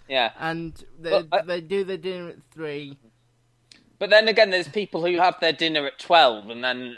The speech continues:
Speaker 1: are, are in from, like, The Queen onwards, which
Speaker 2: Yeah.
Speaker 1: is on at three o'clock.
Speaker 2: And then, and then they're back at work at five.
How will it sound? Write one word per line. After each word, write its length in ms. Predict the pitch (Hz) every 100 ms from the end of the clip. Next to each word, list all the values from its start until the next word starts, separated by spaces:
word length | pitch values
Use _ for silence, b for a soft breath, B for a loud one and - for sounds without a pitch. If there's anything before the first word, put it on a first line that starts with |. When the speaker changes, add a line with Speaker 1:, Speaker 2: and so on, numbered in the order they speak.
| -
Speaker 1:
are, 160 | 127 131 135
are 220 | 135 139
in 240 | 139 135
from, 560 | - 127 131 127 120 110
like, 240 | 131 131 117
The 80 |
Queen 420 | - - 151 131 127
onwards, 460 | 139 127 113 -
which 180 | - 127
Speaker 2:
Yeah. 60 | 117
Speaker 1:
is 60 |
on 140 | 123 120
at 100 | 107
three 200 | 127 117
o'clock. 340 | - 123 107
Speaker 2:
And 160 | 147 170
then, 120 | 175
and 200 | 160 175
then 120 | 170
they're 120 | 165 147
back 240 | 160 -
at 80 | 156
work 260 | 185 190 175
at 100 | 131
five. 420 | 147 135 147